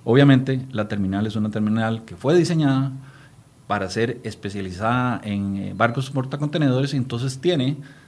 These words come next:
desde, desde sus dimensiones,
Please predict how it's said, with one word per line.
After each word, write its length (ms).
desde, 460
desde 460
sus 260
dimensiones, 1120